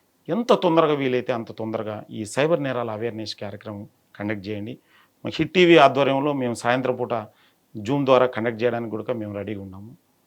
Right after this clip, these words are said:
So, లేకపోతే డైరెక్ట్ పర్సనల్గా అయినా అని మీ కాలేజీల్లో, స్కూళ్ళల్లో, ఆ, ప్రోగ్రామ్స్ కండక్ట్ చేయడానికి రెడీగా ఉన్నాం. తద్వారా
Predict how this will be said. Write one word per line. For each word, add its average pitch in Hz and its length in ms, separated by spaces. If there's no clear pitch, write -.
So, - 140
లేకపోతే 117 440
డైరెక్ట్ 131 420
పర్సనల్గా 170 420
అయినా 170 220
అని 165 220
మీ 131 160
కాలేజీల్లో, 127 480
స్కూళ్ళల్లో, 120 600
ఆ, 110 60
ప్రోగ్రామ్స్ 113 540
కండక్ట్ 117 280
చేయడానికి 104 300
రెడీగా 104 240
ఉన్నాం. 113 240
తద్వారా 120 440